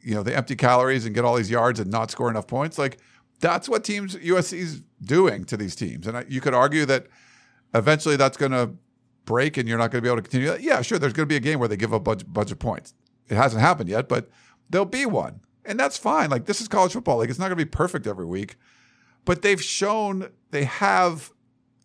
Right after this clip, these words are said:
the wherewithal. They, they, they're doing the right things as far as trying to force turnovers, trying to force big negative plays.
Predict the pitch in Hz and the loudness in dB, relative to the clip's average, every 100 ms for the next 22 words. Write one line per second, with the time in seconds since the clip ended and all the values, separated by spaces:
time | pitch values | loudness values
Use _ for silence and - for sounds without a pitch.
0 | _ _ _ - 107 123 156 143 - 127 | _ _ _ -6 -2 2 2 0 -2 -4
1 | 139 131 160 135 135 147 139 123 214 233 | -2 0 0 0 -2 -2 -2 -6 -6 -4
2 | 180 143 147 - - 139 131 107 101 - | -4 2 2 0 0 0 0 -2 -6 -2
3 | 110 110 104 92 - _ _ _ _ - | 0 2 0 -4 -10 _ _ _ _ 0
4 | 135 143 131 - 113 113 - 147 147 98 | 2 2 0 -2 -2 -2 -4 -4 -2 -2
5 | 76 71 - 104 120 123 - 113 104 - | -4 -10 -8 -6 -4 -6 -4 -4 -4 -6
6 | 110 120 113 110 104 98 131 127 - - | -4 -4 -4 -4 -4 -4 -2 -2 -4 -12